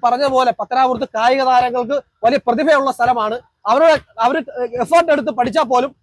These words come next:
അവർക്ക് സന്തോഷ് ട്രോഫിയിൽ വന്ന വിനോദിനടക്കം നിരവധി ജോലി കൊടുക്കാമെന്ന് പറഞ്ഞു, വീട് കൊടുക്കാമെന്ന് പറഞ്ഞു. ആ വിനോദിനടക്കമുള്ളവർക്ക് പോലും ഇതുവരെ നീതി കിട്ടിയിട്ടില്ല. ആ ചെറുപ്പക്കാരൻ ഇപ്പോഴും പൊറോട്ട അടിക്കാൻ പോയിക്കൊണ്ടിരിക്കുക. പകുതി സമയം കളിക്കാൻ പോകും, ബാക്കിയുള്ള സമയം പൊറോട്ട അടിക്കാൻ കൂലിപ്പണിക്ക് പോവുക.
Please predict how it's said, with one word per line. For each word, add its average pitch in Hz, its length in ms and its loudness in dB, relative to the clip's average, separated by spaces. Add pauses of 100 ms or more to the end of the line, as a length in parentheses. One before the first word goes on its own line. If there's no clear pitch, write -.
(160)
അവർക്ക് 277 240 0 (100)
സന്തോഷ് 262 300 0
ട്രോഫിയിൽ 302 340 0
വന്ന 277 120 -2 (100)
വിനോദിനടക്കം 269 640 -2 (320)
നിരവധി 294 340 0
ജോലി 285 180 4
കൊടുക്കാമെന്ന് 285 380 -2
പറഞ്ഞു, 277 240 -2
വീട് 294 160 -4
കൊടുക്കാമെന്ന് 277 500 -2
പറഞ്ഞു. 262 220 -4 (320)
ആ 247 120 4
വിനോദിനടക്കമുള്ളവർക്ക് 294 1000 0
പോലും 294 200 2 (280)
ഇതുവരെ 320 320 4
നീതി 330 180 -2
കിട്ടിയിട്ടില്ല. 294 400 -2 (180)
ആ 254 120 -2
ചെറുപ്പക്കാരൻ 294 520 0
ഇപ്പോഴും 320 300 -2 (180)
പൊറോട്ട 302 320 4
അടിക്കാൻ 302 200 2
പോയിക്കൊണ്ടിരിക്കുക. 269 500 -4 (300)
പകുതി 285 240 0
സമയം 320 220 0
കളിക്കാൻ 294 280 0
പോകും, 294 180 2
ബാക്കിയുള്ള 294 340 0
സമയം 285 200 -4
പൊറോട്ട 277 200 0
അടിക്കാൻ 285 380 -2
കൂലിപ്പണിക്ക് 311 500 -4
പോവുക. 254 160 -2